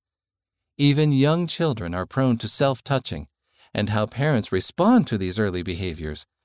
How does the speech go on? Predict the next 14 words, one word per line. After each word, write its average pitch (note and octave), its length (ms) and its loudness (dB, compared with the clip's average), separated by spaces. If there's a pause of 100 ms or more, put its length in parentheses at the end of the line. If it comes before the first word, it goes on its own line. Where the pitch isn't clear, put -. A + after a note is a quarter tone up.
(180)
can G2 120 -2
set D#3 280 -2
the C#3 100 -2
stage C#3 420 -2
for F#2+ 200 -4
how B2 180 -2
young A#2+ 320 2
people A#2+ 340 -2
feel C3+ 460 -2
about E2 280 -8
themselves D2 680 -8
and A#2 200 0
their G2+ 120 -2
sexuality. F#2 880 -6